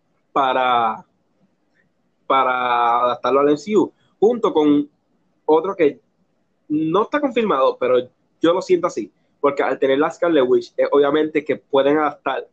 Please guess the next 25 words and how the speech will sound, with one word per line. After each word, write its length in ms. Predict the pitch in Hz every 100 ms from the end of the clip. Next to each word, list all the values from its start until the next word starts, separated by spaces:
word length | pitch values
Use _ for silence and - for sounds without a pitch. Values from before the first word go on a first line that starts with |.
| _ -
House 360 | - 135 -
of 140 | 143 -
M 180 | 139 135
a 100 | 135
la 100 | 127
perfección. 460 | 120 120 117 117 104 _ _ _
Ya 100 | 131
tienen 200 | 131 127
a 20 | 123
los 120 | 120
Cuatro 200 | 120 117
Fantásticos, 560 | 120 143 160 170 165
tienen 240 | - 120 117
a 40 |
los 100 | 120 120
X-Men, 380 | 160 156 160 160 _ _ _
tienen 240 | 127 123 123
a 40 |
Scarlet 300 | - 120 127
Witch, 280 | 151 165 -
pueden 280 | 139 139 151
adaptar 400 | 151 - 151 147
House 260 | 127 131
of 140 | 143 143
M 220 | 139 147